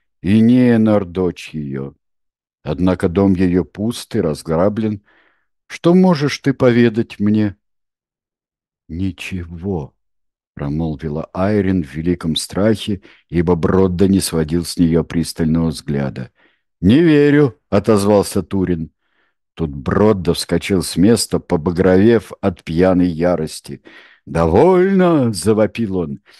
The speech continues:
«Или жену мою станет упрекать во лжи здесь передо мною нищий,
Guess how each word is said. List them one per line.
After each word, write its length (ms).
«Или 220
жену 340
мою 240
станет 400
упрекать 480
во 140
лжи 260
здесь 420
передо 380
мною 420
нищий, 840